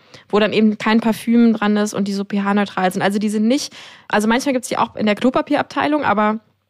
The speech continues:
Das ist eben kein feuchtes Toilettenpapier,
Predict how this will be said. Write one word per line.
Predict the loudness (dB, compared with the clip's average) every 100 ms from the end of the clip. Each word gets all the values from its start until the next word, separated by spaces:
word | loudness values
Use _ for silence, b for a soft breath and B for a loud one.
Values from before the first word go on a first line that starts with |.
| _ _ _ -8
Das | -2 0
ist | 2
eben | 0 0
kein | 0 0 0
feuchtes | 0 -2 -4 -8
Toilettenpapier, | -4 -4 -4 -6 -6 -2 0